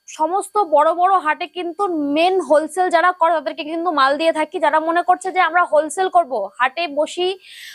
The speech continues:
বা হাটে বিক্রি করি, তারা আমাদের কাছ-, সাথে অবশ্যই যোগাযোগ করুন। আমরা কিন্তু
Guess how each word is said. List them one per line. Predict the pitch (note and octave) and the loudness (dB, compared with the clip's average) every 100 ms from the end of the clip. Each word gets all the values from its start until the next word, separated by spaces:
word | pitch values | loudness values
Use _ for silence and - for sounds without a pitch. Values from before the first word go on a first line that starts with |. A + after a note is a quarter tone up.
| - A3 | -16 0
বা | C4+ C4+ | 2 4
হাটে | B3+ C4+ F4+ | 2 2 2
বিক্রি | D#4 D#4 F4+ | 2 2 2
করি, | F4 E4+ A3 F#3+ | 4 2 0 -2
তারা | C#4 D#4 | 2 2
আমাদের | C#4+ C#4 D#4+ F4+ | 0 -4 -4 -4
কাছ-, | E4+ D#4 - | -4 -6 -2
সাথে | D#4 F4+ | 2 2
অবশ্যই | C#4 F4 - G#4 E4+ | 2 -2 -2 -2 0
যোগাযোগ | F#4 F4+ F#4 - | 2 2 0 -2
করুন। | G4 F#4+ | 0 0
আমরা | D#4 E4 | 0 -2
কিন্তু | F4+ | -2